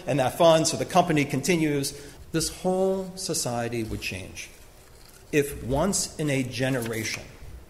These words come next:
there actually was a reset of the real money. And the discussions that we're having along the way,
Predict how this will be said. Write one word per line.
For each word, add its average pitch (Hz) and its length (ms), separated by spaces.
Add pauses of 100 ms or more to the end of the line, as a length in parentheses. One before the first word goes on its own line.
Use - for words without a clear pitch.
(680)
there 151 240
actually 151 400
was 135 260
a 131 60
reset 110 500 (1040)
of 131 160
the 147 80
real 135 200
money. - 340 (1120)
And 127 120
the 131 80
discussions 190 720
that 151 120
we're 147 180
having 139 380
along 127 420
the 127 80
way, 101 460